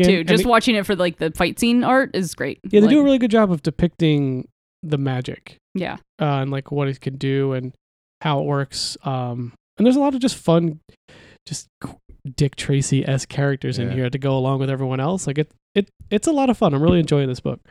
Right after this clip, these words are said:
Speaker 3: Yeah, I think I'm gonna trade weight this one, but, like, it, I, I,
Speaker 2: Yeah.
Speaker 3: I'm really liking what I'm hearing from you so far
Speaker 2: This would,
Speaker 3: about this.
Speaker 2: this would be,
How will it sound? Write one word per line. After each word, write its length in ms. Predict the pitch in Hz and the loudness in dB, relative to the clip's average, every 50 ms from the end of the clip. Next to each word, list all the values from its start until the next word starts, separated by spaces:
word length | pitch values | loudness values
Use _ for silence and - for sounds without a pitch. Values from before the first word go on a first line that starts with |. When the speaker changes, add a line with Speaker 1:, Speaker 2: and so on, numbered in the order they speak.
| _ - | _ -2
Speaker 3:
Yeah, 160 | 147 156 151 | 0 2 2
I 60 | 165 | 2
think 180 | 170 - 247 240 | 0 0 -2 -2
I'm 100 | 277 247 | -2 0
gonna 180 | 202 165 127 104 | 0 0 0 0
trade 260 | - - 113 107 110 101 | -2 -2 -4 -2 -2 -4
weight 220 | 95 87 95 - _ _ - _ - | -6 -6 -8 -10 _ _ -20 _ -20
this 300 | 98 - 107 101 98 - | -14 -6 -4 -4 -4 -2
one, 200 | 101 95 90 90 | -4 -4 -4 -4
but, 160 | 90 101 98 98 | -4 -4 -4 -2
like, 300 | 104 101 98 95 - - - | -2 -2 -2 -4 -6 -10 -10
it, 420 | 104 110 110 107 - - - - _ _ - | -6 -4 -4 -4 -6 -10 -14 -20 _ _ -6
I, 60 | 120 120 - 117 123 | -4 -4 0 2 2
I, 40 | 127 123 | 2 4
Speaker 2:
Yeah. 180 | 170 160 151 139 | 4 4 4 4
Speaker 3:
I'm 100 | 123 123 | 2 4
really 240 | 131 135 127 120 | 4 4 4 6
liking 280 | 113 113 110 92 110 104 | 4 4 2 2 0 -2
what 100 | 98 98 | 0 0
I'm 100 | 98 98 | -2 -2
hearing 360 | 95 98 98 95 92 90 90 | -2 -4 -2 -2 -4 -4 -8
from 180 | - - 95 95 | -10 -10 -8 -8
you 120 | 92 87 | -8 -8
so 180 | - - 92 90 | -8 -8 -10 -8
far 120 | - - | 0 0
Speaker 2:
This 140 | 202 226 - | 2 2 2
would, 100 | 339 254 | 0 0
Speaker 3:
about 100 | 208 202 | -2 -4
this. 80 | - - | -2 -2
Speaker 2:
this 160 | 196 220 - 247 | -2 0 0 -2
would 140 | 208 170 | -4 -2
be, 340 | 160 175 165 160 151 143 143 | 0 0 0 0 0 0 -2